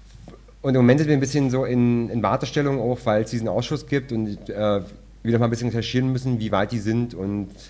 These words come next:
was da passiert. Was wir da diskutieren wollen, ist, äh, wie man das tatsächlich auch umsetzen kann und welche Möglichkeiten man hat für die Publikation. Und für die Entgegennahme von den ganzen Sachen und so weiter. Ähm,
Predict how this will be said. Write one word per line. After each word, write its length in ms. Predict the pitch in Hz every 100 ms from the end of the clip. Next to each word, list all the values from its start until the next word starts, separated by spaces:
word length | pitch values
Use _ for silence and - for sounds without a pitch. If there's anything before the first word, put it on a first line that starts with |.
| -
was 140 | 101
da 80 | 120
passiert. 420 | 117 104 - 131 135 - - - -
Was 140 | 113 117
wir 60 |
da 80 | 120
diskutieren 480 | 127 - 117 160 180
wollen, 240 | 156 147
ist, 380 | 123 127 - -
äh, 520 | - 104 101 104 101 101 - - - - - 104 - - - - - - - - -
wie 100 | 123
man 100 | 143
das 80 | 139
tatsächlich 320 | 123 120 113
auch 80 | 104
umsetzen 840 | 127 156 147 123 101 123 127 131
kann 280 | 110 123 127
und 140 | 110
welche 200 | 107 117
Möglichkeiten 880 | 110 123 - 117 113 117 113 110 107 107
man 180 | - 95
hat 220 | 107 -
für 160 | - 117
die 80 | 113
Publikation. 680 | 110 120 113 - 110 120 131 127 - - - - - - - - - -
Und 80 | 104
für 100 | 117
die 120 | 110
Entgegennahme 600 | 104 98 107 120 110 117
von 160 | 110 113
den 60 | 104
ganzen 240 | 107 104
Sachen 220 | 101 107
und 120 | 104
so 100 | 95
weiter. 280 | 90 95 143 139 - - - - - - - -
Ähm, 600 | 110 98 101 104 104 104